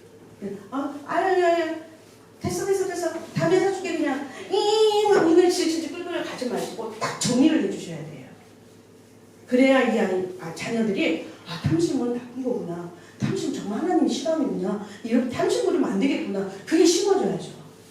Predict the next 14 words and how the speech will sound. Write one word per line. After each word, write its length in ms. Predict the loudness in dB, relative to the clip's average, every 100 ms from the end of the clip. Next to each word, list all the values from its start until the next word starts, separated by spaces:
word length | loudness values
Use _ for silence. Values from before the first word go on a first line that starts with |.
| -20 -20 -20 -20 -20 -20 -20 -20 -4
그냥 300 | 4 6 6
우는 240 | 6 8
게 80 | 8
싫어가지고 800 | 8 6 4 2 0 -6 -10 -12 -18 -8
울면, 360 | 4 6 8 6
아, 240 | 4 0
울면 540 | 2 4 6 6 6 2
어떻게 220 | 2 0
될까 300 | 0 0 0
봐 260 | -2 -4 -10 -18 -20 -20 -20 -20 -20 -20 -10
우는 260 | 0 4 6
거 120 | 4 2
두려워하지 400 | 0 2 2 -2
마세요. 440 | -8 -14 -14